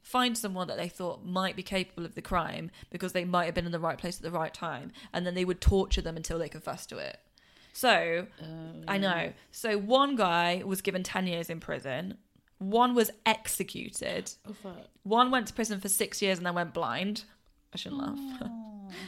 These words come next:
Speaker 1: Um, and one went to prison for fifteen years, and some say he killed himself and some say he attempted suicide. But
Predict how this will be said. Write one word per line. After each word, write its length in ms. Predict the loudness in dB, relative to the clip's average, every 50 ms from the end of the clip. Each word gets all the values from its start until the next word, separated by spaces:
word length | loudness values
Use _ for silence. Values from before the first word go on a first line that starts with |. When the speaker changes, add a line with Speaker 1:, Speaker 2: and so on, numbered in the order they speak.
| -10 -4 2
Speaker 1:
Um, 400 | 4 4 6 4 4 0 -2 -6 -8 -14 -20 -20 -8 _ 0
and 100 | 2 4
one 160 | 4 4 6
went 180 | 4 2 2 0
to 60 | -2
prison 240 | -2 -2 -2 -2 -4
for 120 | -6 -6
fifteen 440 | -2 -2 -2 -2 -2 -4 -2 0 0
years, 240 | 2 2 2 0 0 -2
and 140 | -4 -4 -2
some 200 | -2 -2 -2 0
say 160 | 0 2 2 2
he 80 | 2
killed 260 | 0 0 0 0 0
himself 400 | 0 0 -2 2 2 2 2 2
and 80 | 0 -2
some 180 | -2 -2 -2 -2
say 180 | 0 2 2
he 40 | 2
attempted 420 | 2 0 -2 -6 -6 -6 -6 -4 -2
suicide. 560 | 0 0 0 0 0 -2 -2 -2 -4 -4 -6 -8 -10 -14 -12 -8 -6
But 140 | -6 -4